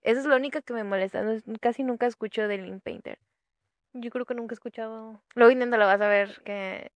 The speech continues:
Speaker 1: a mí no me gusta. No sé, pero te digo, el que, hay uno que me acuerdo, que yo me sabía su nombre, es algo Adam Snow o algo así.
Speaker 2: Ajá.
Speaker 1: Eh, que es el que narra los libros de Ana Huang,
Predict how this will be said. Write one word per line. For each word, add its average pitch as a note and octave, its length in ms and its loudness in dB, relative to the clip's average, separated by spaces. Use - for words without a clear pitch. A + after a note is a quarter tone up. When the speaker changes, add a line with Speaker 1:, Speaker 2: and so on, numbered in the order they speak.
Speaker 1:
a - 80 -6
mí A3+ 100 -2
no A#3 80 -2
me G#3+ 100 -4
gusta. - 240 -12
No G#3 240 0
sé, G3+ 460 2
pero B3 240 10
te B3+ 100 2
digo, B3 200 4
el B3 220 4
que, A#3 440 2
hay B3+ 260 4
uno C4+ 180 4
que C4 140 2
me G#3+ 120 4
acuerdo, A3 340 4
que A#3+ 80 -4
yo B3 80 6
me C4 100 6
sabía C4 260 8
su B3 140 2
nombre, A3+ 360 4
es G#3+ 160 0
algo A#3+ 600 6
Adam A3 380 4
Snow F3+ 580 2
o F#3 40 4
algo F3+ 200 2
así. - 360 -8
Speaker 2:
Ajá. A#3+ 320 -6
Speaker 1:
Eh, A3 440 2
que A3 180 2
es A3 120 -2
el B3 140 0
que C4 120 0
narra A3+ 380 4
los A3 200 -4
libros G#3 300 -6
de G#3 80 -4
Ana G3 240 -8
Huang, G3 420 -10